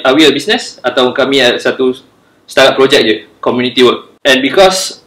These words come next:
of the stigma that social enterprises are not profitable, are not scalable, uh, and there's no macam, tak ada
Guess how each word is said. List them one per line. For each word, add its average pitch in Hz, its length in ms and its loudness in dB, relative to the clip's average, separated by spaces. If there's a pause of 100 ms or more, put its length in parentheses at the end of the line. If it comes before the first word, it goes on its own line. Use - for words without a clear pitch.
of 151 200 4
the 139 80 0
stigma 143 440 0
that - 160 0
social 147 400 0
enterprises 131 720 0 (560)
are 120 80 2
not 143 240 0
profitable, 120 920 0
are 120 140 -4
not - 140 0
scalable, 120 800 2 (120)
uh, - 200 -12
and 117 160 -6
there's 127 320 0
no 139 160 0
macam, 123 320 0
tak 107 160 -2
ada 131 320 2